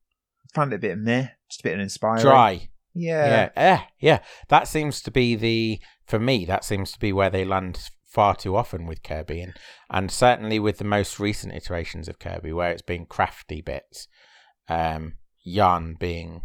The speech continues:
Speaker 2: one of those, where, where it's, 'cause they've done a claymation Kirby, they've done a, they've done this, uh, Epic Yarn Kirby, where it's made out of yarn, um, a-, and some other ones.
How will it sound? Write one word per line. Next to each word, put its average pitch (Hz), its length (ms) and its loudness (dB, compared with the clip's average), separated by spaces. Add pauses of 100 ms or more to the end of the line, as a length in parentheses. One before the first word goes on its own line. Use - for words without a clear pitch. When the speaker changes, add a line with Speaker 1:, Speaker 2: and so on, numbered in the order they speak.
Speaker 2:
one 87 360 -6
of 80 80 -10
those, 80 400 -8 (380)
where, 98 180 4
where 101 200 4
it's, - 200 -6 (160)
'cause 107 120 -8
they've 107 120 -6
done 110 120 -6
a 101 40 -4
claymation 95 680 -4
Kirby, 87 380 -10
they've 98 220 -12
done 90 180 -6
a, 90 180 -8 (400)
they've 101 140 -6
done 92 160 -4
this, - 360 -6 (100)
uh, 87 300 2 (100)
Epic - 360 -2
Yarn 90 320 -2
Kirby, 80 360 -8
where 82 160 -6
it's 82 120 -12
made 87 220 -10
out 82 240 -8
of 82 240 -10 (560)
yarn, 92 360 -4 (500)
um, 85 560 -4
a-, - 40 -4
and 87 300 -4
some - 180 -10
other 95 140 -6
ones. 82 340 -10